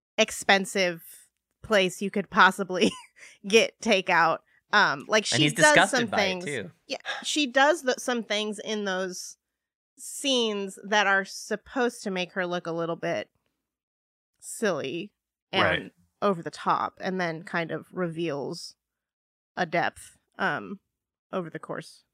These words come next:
Speaker 1: I don't even know if it's depth, but just, um, that she's certainly, you know, she's <laughs> climbing, she's climbing a fire escape in her couture. Like, that's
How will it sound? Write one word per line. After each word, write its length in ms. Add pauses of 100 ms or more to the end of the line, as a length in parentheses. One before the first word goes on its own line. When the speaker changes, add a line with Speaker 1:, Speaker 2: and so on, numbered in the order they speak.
(120)
Speaker 1:
I 80
don't 100
even 120
know 100
if 80
it's 180
depth, 380
but 120
just, 280
um, 380 (420)
that 120
she's 280
certainly, 380
you 60
know, 120
she's 260
<laughs> 0
climbing, 580 (320)
she's 240
climbing 320
a 40
fire 300
escape 480
in 200
her 240
couture. 540
Like, 300
that's 320